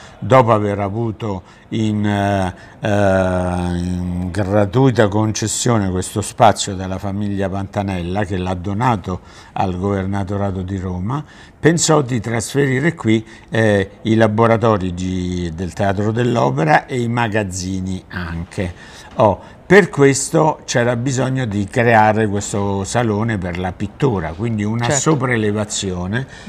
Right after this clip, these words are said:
Speaker 1: e possiamo, e possiamo vedere, c'è anche un esempio dei primi esempi di capriata in cemento armato. Oh, questa rielaborazione dello stabile, eh, eh, e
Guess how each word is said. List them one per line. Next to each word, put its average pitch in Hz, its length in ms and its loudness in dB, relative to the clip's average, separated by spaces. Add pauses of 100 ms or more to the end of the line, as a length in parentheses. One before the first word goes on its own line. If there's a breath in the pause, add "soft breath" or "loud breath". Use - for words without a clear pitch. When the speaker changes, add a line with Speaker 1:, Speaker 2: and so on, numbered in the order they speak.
Speaker 1:
e - 100 0
possiamo, 110 720 2 (300 loud breath)
e - 120 -2
possiamo 127 520 2
vedere, 135 400 4
c'è 107 160 0
anche 123 260 0
un 113 200 0
esempio 101 1000 0
dei 92 320 -4
primi 117 320 -2
esempi 90 360 -6
di 90 120 -4
capriata 98 520 -2
in 95 80 -4
cemento 92 420 -6
armato. 82 560 -8 (380 loud breath)
Oh, 104 180 0 (380 loud breath)
questa 127 680 6
rielaborazione 107 1300 0
dello 92 300 -2
stabile, 98 760 0 (300 loud breath)
eh, 110 500 6 (200 loud breath)
eh, 101 880 2 (580)
e 120 160 2